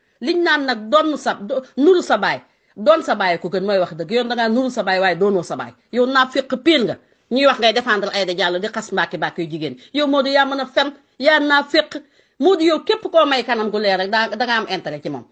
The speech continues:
Ku yorul dërëb bu mu la jox, yorul matériel bu mu la jox, doo ko faale. Modou, yow jabar yi ngay takk sa, da nga leen takk uniquement pour jariñoo leen, lekk leen, ku ca yorul xaalis nga lekk ko, ba lëgëtee nga xas ko. Waxal ko lu ñaaw, fase ko.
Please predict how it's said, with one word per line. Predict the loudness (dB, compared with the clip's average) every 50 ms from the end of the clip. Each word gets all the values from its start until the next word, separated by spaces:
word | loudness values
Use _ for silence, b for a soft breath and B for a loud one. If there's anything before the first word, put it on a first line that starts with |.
| _ _ _ _ _ _ _ _ _
Ku | 6 6
yorul | 8 8 6 4 2 2
dërëb | 2 4 4 4 4 2
bu | -2 0
mu | 2
la | 2 2 2
jox, | 0 -2
yorul | 0 -2 0 0 2 0
matériel | 0 0 0 -2 -2 -2 -2
bu | -2
mu | -2
la | 0 0
jox, | -2 0 0
doo | 0 0 0
ko | 0
faale. | 0 2 2 2 2 0 b b b b b 0
Modou, | 2 2 4 4
yow | 4 4 4 4
jabar | 4 2 4 4
yi | 2 2
ngay | 2 0 0
takk | -2 -6 -4
sa, | -4 -2 0
da | 0
nga | 2 2
leen | 0 0 0
takk | -2 -4 -4 -4 -4
uniquement | -2 2 2 4 4 4 2
pour | 0 -4 0 2
jariñoo | 2 2 4 2 2 2 2
leen, | 2 0 -2 -4 b b b b b b b b
lekk | -2 2 2 2 2 0 0
leen, | 0 0 0 0
ku | -2 0
ca | 2 2
yorul | 2 2 0 -2
xaalis | -2 -2 -2 -2 -2
nga | -2 0
lekk | 0 0 -2
ko, | -2 -2
ba | 0 0
lëgëtee | 0 0 -2 -4 -4 -4
nga | -4 -4
xas | -6 -6 -10 -10
ko. | -14 -18 -18 _ _ _ _ _ _ -4
Waxal | -2 0 0 -2 0
ko | -2 -2
lu | -2 0
ñaaw, | -2 -2 -2 -4 -6 -8 _ -4
fase | -2 -2 -2 -2 -6 -12
ko. | -14